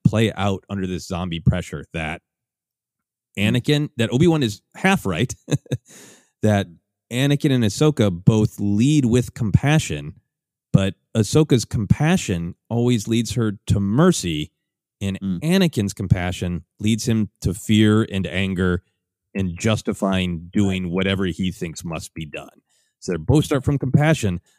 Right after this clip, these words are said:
Speaker 1: but they take it these different places, and that's their big picture story, and that's literally what happens in this episode, right? Ah-, Ahsoka
Speaker 2: Mm.
Speaker 1: risks, uh, her own life, possibly others, maybe,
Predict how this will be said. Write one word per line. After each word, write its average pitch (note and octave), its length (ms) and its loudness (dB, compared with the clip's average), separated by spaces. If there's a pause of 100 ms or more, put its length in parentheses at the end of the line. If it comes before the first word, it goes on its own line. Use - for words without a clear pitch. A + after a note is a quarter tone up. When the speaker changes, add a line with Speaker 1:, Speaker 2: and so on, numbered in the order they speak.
(120)
Speaker 1:
but G2+ 100 6
they G2 100 2
take A#2 280 -2
it A#2 80 -2
these G2+ 180 -2
different G#2+ 260 -4
places, F2 560 0 (280)
and F#2+ 100 -2
that's G2+ 160 -2
their E2+ 140 -2
big A#2+ 280 -4
picture D#3 280 0
story, E3+ 440 0 (200)
and A#2 100 0
that's A2+ 140 -2
literally C#3 520 4
what A2 140 0
happens A2 380 -2
in G2 60 -2
this F#2+ 180 -2
episode, G#2+ 440 -4
right? F2+ 300 -2
Ah-, G2+ 100 -4 (100)
Ahsoka G2+ 500 2
Speaker 2:
Mm. F#2+ 40 -6 (380)
Speaker 1:
risks, - 500 0
uh, F2 300 -2 (180)
her C3+ 140 4
own B2 160 4
life, C3 260 2 (160)
possibly D#3+ 640 0
others, D3+ 400 0
maybe, F#2 560 -2